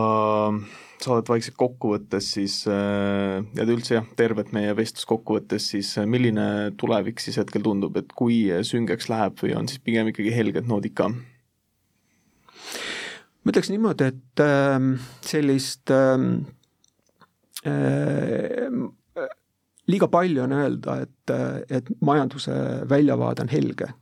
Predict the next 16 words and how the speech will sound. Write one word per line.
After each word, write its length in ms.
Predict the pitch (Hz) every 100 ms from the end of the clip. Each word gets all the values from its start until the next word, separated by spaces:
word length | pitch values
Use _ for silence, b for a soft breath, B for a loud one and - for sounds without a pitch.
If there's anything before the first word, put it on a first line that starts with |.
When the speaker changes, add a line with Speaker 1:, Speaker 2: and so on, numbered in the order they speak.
| -
Speaker 2:
Kindlasti 460 | 156 147 - - 127
on 20 |
seda 220 | 131 123 131 131
li-, 320 | 139 139 - 135
liiga 200 | 143 127
palju 320 | 139 147 120 123
öelda. 320 | 123 123 135 123 B B B B B
Samas, 720 | - 180 190 151 135 135 - 147
äh, 400 | 143 135 131 135
ma 240 | 131 131
ei 80 | 143
tahaks 540 | 147 170 135 - - - - - 131 127
teha 300 | 165 180 139 123
praegu 480 | 143 147 135 135 117
siin 640 | 135 127 131 127 120 123
prognoosi, 1120 | 135 127 127 156 165 131 123 131 123 123 120